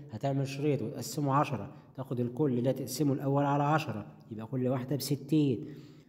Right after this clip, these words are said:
وتضرب التلاتة اللي عندك، يعني تلاتين في المية، كل واحدة من دول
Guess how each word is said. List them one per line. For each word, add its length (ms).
وتضرب 400
التلاتة 600
اللي 120
عندك، 380
يعني 160
تلاتين 260
في 120
المية، 300
كل 200
واحدة 280
من 160
دول 280